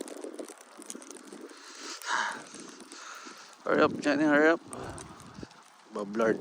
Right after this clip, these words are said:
<laughs> Oh, come on, girl. Ayan. Masakit na sa kamay, mga kabule. So, kailangan na siya, kailangan na namin bumalik.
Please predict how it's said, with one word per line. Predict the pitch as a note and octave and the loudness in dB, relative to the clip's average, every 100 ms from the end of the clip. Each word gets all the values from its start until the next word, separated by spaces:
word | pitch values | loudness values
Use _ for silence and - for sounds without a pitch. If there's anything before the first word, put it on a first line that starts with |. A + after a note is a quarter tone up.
| - | 0
<laughs> | - - - - - - - - - - - - - - - - - - | -2 -4 -4 -12 -14 -20 -18 -18 -18 -20 -20 -20 -20 -20 -20 -20 -14 -6
Oh, | - - - - | -6 -6 -8 6
come | F3 C#3 | 8 8
on, | F#2 F2 D2+ D2+ | 6 2 -6 -2
girl. | - A#2+ E3 E2+ - - - - - - - - - - - - - - - - - - - - - - - - - - - - - - | 4 6 4 -2 -8 -8 -8 -10 -12 -10 -10 -8 -8 -6 -2 -2 -2 -2 0 2 2 0 -2 0 0 -2 -6 -8 -6 -4 -4 -2 -2 2
Ayan. | - - A2+ - A2 A2 G#2+ - - C#3 | 6 6 8 6 6 6 4 2 4 6
Masakit | A#2+ - B2+ A#2+ | 8 10 10 12
na | B2 | 12
sa | - A#2+ A#2+ A#2 | 12 12 12 12
kamay, | - A#2+ A#2+ | 12 12 12
mga | A#2 A#2 A2 A2 | 12 12 12 12
kabule. | A2+ A2+ G2+ - | 10 8 8 6
So, | - A#2 A#2 | 8 10 10
kailangan | A2 A2+ G#2+ G#2+ | 12 12 12 8
na | A2 | 6
siya, | - A2 G#2 G#2 | 8 8 8 4
kailangan | - A2+ A2+ A2+ | 4 8 10 8
na | A#2+ A2 | 6 6
namin | A2 A2+ | 6 4
bumalik. | A2+ A2+ A#2 A2+ | 4 6 8 6